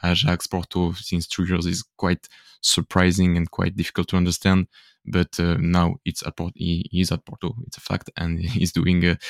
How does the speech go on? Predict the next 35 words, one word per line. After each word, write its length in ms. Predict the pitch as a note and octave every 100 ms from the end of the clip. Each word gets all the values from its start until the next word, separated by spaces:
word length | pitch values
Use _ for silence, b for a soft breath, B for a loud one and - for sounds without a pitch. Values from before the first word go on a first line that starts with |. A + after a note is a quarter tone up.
| B B B B -
uh, 140 | F2
since 260 | - F2+ F2+
the, 180 | F2 F2
the 120 | F2+
last 220 | F#2 F2+
games, 340 | G2 F#2 F2+
um, 540 | F2+ F2+ F2 F2+ F#2 F#2
a, 280 | F2 - F#2
a 40 |
good 180 | F#2+ F2+
job, 300 | - F#2+ A2+
uh, 180 | F#2+ - - - - -
and 320 | - F2+ F#2 F#2+ -
he's 280 | F2+ - - - - - - - - - - - _ _ _ G#2
obviously 600 | G2 F#2 - E2 E2 -
he, 260 | - E2+ -
he 80 | F2
won 240 | F2 E2+
the 100 | E2
game 360 | E2+ F2 F2 F#2
for, 240 | - F#2
for 140 | - -
Porto. 440 | F2+ - F2+ F2 B B B B -
Uh, 80 | -
Diogo 260 | D2 F2 E2+
Costa 680 | F2 - F2 E2+ E2 F2+ -
managed 540 | F2 F2 F2 F2 -
to 340 | - E2+ E2+ E2 - - - -
keep 200 | G2+ -
Porto 320 | E2+ - F2
on 160 | F#2 F2+
the 100 | F2
game, 300 | F#2 F#2 F2 -
and 280 | E2 - - - _ -
Conceição, 540 | E2+ E2 F2 E2+